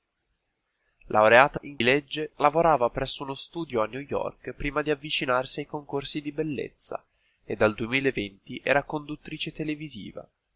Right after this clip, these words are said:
Nel suo appartamento è stato ritrovato un biglietto in cui lascia tutto alla madre,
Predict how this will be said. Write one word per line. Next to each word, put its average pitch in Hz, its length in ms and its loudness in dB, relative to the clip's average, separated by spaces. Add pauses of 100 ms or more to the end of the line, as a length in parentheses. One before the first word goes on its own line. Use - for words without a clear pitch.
(640)
Nel 104 180 -4
suo - 180 0
appartamento 135 760 -2
è 151 40 -2
stato 151 280 -2
ritrovato 147 480 -2
un 113 140 -12
biglietto 117 720 -8
in 135 160 -14
cui 147 180 -6
lascia 143 300 2
tutto - 280 -8
alla 156 180 -2
madre, - 500 -6